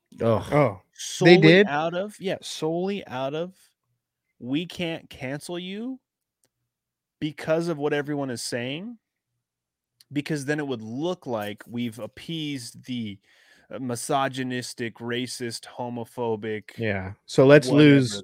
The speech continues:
Speaker 2: hundreds of millions of dollars
Speaker 3: on the,
Speaker 2: to,
Speaker 3: on the
Speaker 2: to
Speaker 3: back
Speaker 2: save
Speaker 3: end."
Speaker 2: face. Dude, the W B has been axing complete done movies that are fucking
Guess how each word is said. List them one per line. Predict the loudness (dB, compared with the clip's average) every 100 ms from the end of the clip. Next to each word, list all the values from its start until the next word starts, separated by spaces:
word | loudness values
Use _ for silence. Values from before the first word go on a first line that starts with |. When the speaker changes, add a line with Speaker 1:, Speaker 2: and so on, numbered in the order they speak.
| -2
Speaker 2:
hundreds | 2 4 4 4
of | 2
millions | 2 2 2
of | 4
dollars | 6 6 4 0 -4 -14 _ _ _ _ _ _ -10
Speaker 3:
on | -6 -6
the, | -6
Speaker 2:
to, | 4
Speaker 3:
on | 4
the | 4
Speaker 2:
to |
Speaker 3:
back | 2 0 2
Speaker 2:
save | 2 2
Speaker 3:
end." |
Speaker 2:
face. | 0 -2 -8 -20 -20 4
Dude, | 8 8 6 -6 _ _ -10
the | 2 4
W | 8 6 6 2
B | 4 4 4 0
has | 0 0 2
been | 2 0 0
axing | 4 6 4 0 0 0 -4 _ 2
complete | 2 4 6 6 4 -8 2
done | 8 10 10
movies | 10 8 6 2 6
that | 8 10
are | 8 4
fucking | 2 4 4 2